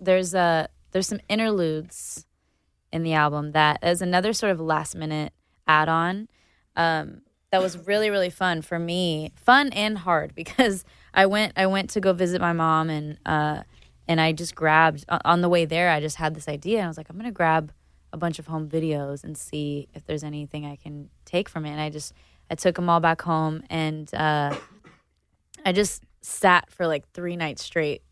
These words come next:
probably not really sleeping that much, and my eyes were just, like, glued to the T V. I was, like, bawling my eyes off watching all these home videos, um, especially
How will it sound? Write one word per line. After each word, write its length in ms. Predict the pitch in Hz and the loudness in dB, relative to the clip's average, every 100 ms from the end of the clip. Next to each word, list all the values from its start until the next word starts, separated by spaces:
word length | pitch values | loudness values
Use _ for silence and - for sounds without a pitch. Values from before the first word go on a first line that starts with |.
| _ | _
probably 260 | - 165 180 | 0 2 2
not 320 | 165 147 - | 0 -2 0
really 240 | 156 151 156 | -2 -2 -4
sleeping 480 | - 147 147 147 | -6 -6 -6 -8
that 140 | 151 - | -8 -4
much, 280 | 143 139 - | -4 -6 -10
and 80 | |
my 120 | 156 - | -8 -2
eyes 320 | 139 135 131 | 0 0 -2
were 80 | 151 | -8
just, 260 | 147 160 - | -12 -12 -8
like, 320 | 98 - - - | -8 -10 -16 -4
glued 300 | 170 165 156 | 0 0 -2
to 100 | 165 | -6
the 80 | 160 | -6
T 200 | 165 151 | -4 -2
V. 260 | 156 156 | -2 0
I 40 | 147 | -2
was, 140 | 147 156 | -4 -6
like, 240 | 151 143 - | -6 -6 2
bawling 360 | 156 156 160 | 2 2 -2
my 220 | 156 151 151 | -2 0 0
eyes 120 | 151 | 0
off 200 | 151 160 | -2 2
watching 360 | 156 156 160 | 0 0 -4
all 120 | 151 151 | -2 -2
these 220 | 151 - - _ _ | -4 -8 -20 _ _
home 240 | 190 170 | -2 0
videos, 720 | 165 185 220 165 156 156 156 - _ _ _ - | 2 2 4 2 2 -2 -8 -18 _ _ _ 0
um, 360 | 165 156 151 | 4 4 0
especially 840 | - - 190 185 185 170 160 156 | -4 2 4 4 2 2 2 -2